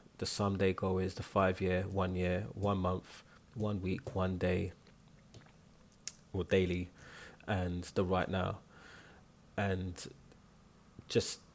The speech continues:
you know, just handpicking the things that are really important right now. Um, I mean, I'd say health is quite an important thing at the moment for me,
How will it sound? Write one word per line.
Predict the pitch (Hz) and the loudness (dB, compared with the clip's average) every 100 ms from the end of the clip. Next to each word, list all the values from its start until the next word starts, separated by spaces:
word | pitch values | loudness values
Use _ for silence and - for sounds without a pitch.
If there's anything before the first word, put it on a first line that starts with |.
| - | -4
you | 113 | 2
know, | 98 92 - | 4 2 2
just | 127 - - | 0 0 -4
handpicking | - - 143 135 127 - 95 95 95 | -6 2 2 4 4 4 2 2 0
the | 101 | 0
things | - 110 98 | 4 4 6
that | - | 6
are | |
really | 101 107 | 6 6
important | 101 - 101 101 | 6 4 4 4
right | 92 | 4
now. | 107 98 92 - | 4 2 0 -4
Um, | 104 98 92 - | 2 2 2 2
I | |
mean, | 98 98 92 92 - - - - - - - - - | 2 2 0 -4 -10 -20 -20 -20 -20 -20 -20 -20 -8
I'd | - 107 | -4 0
say | - 107 | 4 4
health | 104 110 - | 6 4 2
is | 101 | -2
quite | - 98 | 2 4
an | 98 | 4
important | - 104 92 | 2 0 0
thing | - 95 | 0 0
at | |
the | 92 | 2
moment | 95 95 98 113 | 0 0 -2 -4
for | - 98 | -4 -2
me, | 95 | 0